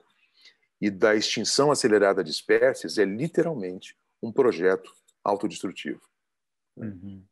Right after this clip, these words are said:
Speaker 1: E, e esse projeto do autodestrutivo, em parte, ele é fruto dessa ignorância ecológica,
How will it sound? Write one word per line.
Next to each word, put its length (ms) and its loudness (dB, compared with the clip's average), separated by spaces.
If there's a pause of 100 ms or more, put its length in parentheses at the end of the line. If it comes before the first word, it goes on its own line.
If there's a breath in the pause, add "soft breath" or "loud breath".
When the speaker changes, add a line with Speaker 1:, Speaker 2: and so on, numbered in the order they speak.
(500)
Speaker 1:
E, 580 4
e 100 0
esse 280 4
projeto 400 2
do 80 4
autodestrutivo, 640 -4
em 80 -4
parte, 580 -2
ele 160 2
é 60 4
fruto 340 -4
dessa 320 2
ignorância 560 2
ecológica, 500 2